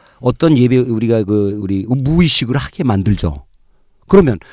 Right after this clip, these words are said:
그, 어, 사기를 하려면 두 가지예요. 한 가지는 신이 말씀을 잘못했거나,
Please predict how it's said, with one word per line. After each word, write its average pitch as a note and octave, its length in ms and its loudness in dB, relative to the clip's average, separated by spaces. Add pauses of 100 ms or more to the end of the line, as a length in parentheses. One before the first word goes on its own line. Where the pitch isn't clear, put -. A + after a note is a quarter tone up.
(400)
그, C#3+ 560 2
어, - 40 -4
사기를 F#3+ 420 2
하려면 D#3 500 4 (120)
두 - 100 -2
가지예요. A#2+ 420 4
한 D3+ 160 0
가지는 C#3+ 640 4 (1160)
신이 A#3+ 440 0
말씀을 F3+ 460 0
잘못했거나, B2+ 760 -2